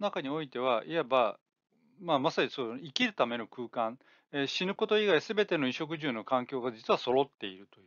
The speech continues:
ことで、その中にいる限りにおいては、まあ、何の不自由もない、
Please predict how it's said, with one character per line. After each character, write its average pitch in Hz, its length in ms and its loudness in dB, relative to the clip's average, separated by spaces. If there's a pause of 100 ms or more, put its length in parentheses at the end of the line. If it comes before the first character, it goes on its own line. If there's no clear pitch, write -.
(140)
こ - 60 -20
と 123 100 -18
で、 117 100 -12
そ 175 160 -4
の 185 100 2
中 196 220 6
に 123 80 2
い 123 60 0
る 131 80 -4
限 156 240 -6
り 117 60 -6
に 107 80 -8
お 120 120 -2
い 123 80 -4
て - 140 -6
は、 123 280 8 (640)
ま 175 180 6
あ、 143 100 6
何 190 240 8
の 202 60 -4
不 202 80 -2
自 202 100 -2
由 160 60 -2
も 104 120 -8
な 123 160 4
い、 90 100 -6